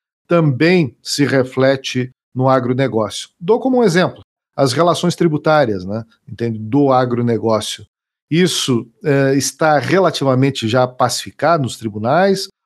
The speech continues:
Ou ainda tem muitas questões que precisam, que demandam aí a sedimentação de conhecimento, enfim, pra que,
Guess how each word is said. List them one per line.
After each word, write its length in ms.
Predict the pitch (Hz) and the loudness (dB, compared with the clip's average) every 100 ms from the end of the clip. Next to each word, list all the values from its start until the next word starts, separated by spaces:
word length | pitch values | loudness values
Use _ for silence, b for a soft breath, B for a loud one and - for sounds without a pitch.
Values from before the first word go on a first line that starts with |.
| _ - | _ -2
Ou 220 | 151 165 | 2 2
ainda 500 | 151 165 170 147 139 | 4 4 4 2 0
tem 480 | 139 147 151 143 127 | 2 2 2 2 0
muitas 680 | 117 131 139 160 160 127 | -2 -2 0 2 0 -4
questões 400 | - 120 - 127 | -4 -6 -2 -4
que 120 | 127 107 | -4 -10
precisam, 560 | - 127 123 113 104 - b b | -6 -2 0 -2 -8 -12 b b
que 120 | - | -6
demandam 640 | 127 147 131 147 147 120 113 | -2 0 0 0 0 -2 -2
aí 440 | 113 120 131 131 131 _ _ | -2 0 0 -2 -8 _ _
a 100 | 127 | -2
sedimentação 800 | - 180 147 147 135 117 - 139 | 2 2 4 2 4 0 0 -4
de 100 | 123 | -2
conhecimento, 640 | 123 117 - 110 127 131 | -2 -2 -4 -2 -2 -4
enfim, 200 | 127 131 | -4 -4
pra 180 | 139 143 | 0 -2
que, 340 | - 160 160 | 0 0 0